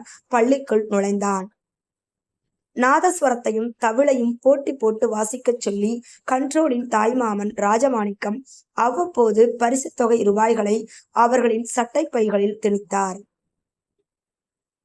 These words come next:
சின்ன பள்ளிக்கூடத்தில் எதிரில் இருந்த பெரிய பள்ளிக்கூடத்தில் ஆறாம் வகுப்புக்கு போகும்போதும் மேளதாளம் இல்லாமல் போக மாட்டேன் என அடம்பிடித்தான். அப்போதும் அவனது ஆசையை நிறைவேற்ற ராஜமாணிக்கம்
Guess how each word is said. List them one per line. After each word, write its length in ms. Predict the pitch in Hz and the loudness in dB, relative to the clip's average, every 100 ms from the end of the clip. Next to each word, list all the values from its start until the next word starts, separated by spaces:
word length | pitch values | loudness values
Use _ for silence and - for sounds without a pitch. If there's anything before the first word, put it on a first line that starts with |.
| _ _ _ | _ _ _
சின்ன 240 | - 339 370 | -2 0 -2
பள்ளிக்கூடத்தில் 840 | - 240 262 - 202 220 - 220 | 0 0 2 0 0 0 -4 -8
எதிரில் 380 | 214 226 277 294 | 0 2 2 2
இருந்த 280 | 220 214 208 226 - | 2 2 0 -2 2
பெரிய 260 | 247 285 349 | 2 2 -2
பள்ளிக்கூடத்தில் 800 | 233 220 220 202 208 202 214 233 - _ _ | -4 -4 -4 -2 -2 0 -2 -2 -6 _ _
ஆறாம் 400 | 214 233 302 320 | 2 4 4 4
வகுப்புக்கு 440 | 277 240 240 220 220 | 2 2 -2 -6 -6
போகும்போதும் 760 | 196 202 208 208 190 190 202 240 - _ 220 | -2 -2 -2 -2 -4 -4 -4 -6 -10 _ 0
மேளதாளம் 640 | 247 302 339 302 247 240 | 2 4 4 2 2 0
இல்லாமல் 480 | 214 208 214 214 233 | 0 2 2 2 -2
போக 280 | 214 208 233 | 0 0 0
மாட்டேன் 440 | 226 226 240 254 - | -2 0 2 2 2
என 260 | 208 208 | -4 -2
அடம்பிடித்தான். 760 | - 202 208 208 196 - 202 254 269 - _ _ _ _ _ _ _ _ _ _ _ _ _ _ | -2 -4 -2 -4 -6 -4 -2 -2 -6 -18 _ _ _ _ _ _ _ _ _ _ _ _ _ _
அப்போதும் 580 | 220 214 277 285 285 370 | -2 0 4 6 4 -2
அவனது 380 | - 226 220 220 214 | -2 0 2 2 2
ஆசையை 420 | 220 233 247 240 | 0 0 0 0
நிறைவேற்ற 540 | 226 208 220 214 214 202 214 - _ _ | 0 -2 0 -2 -2 -2 -2 -4 _ _
ராஜமாணிக்கம் 760 | 208 214 233 226 208 202 202 | 0 2 0 0 -2 -4 -6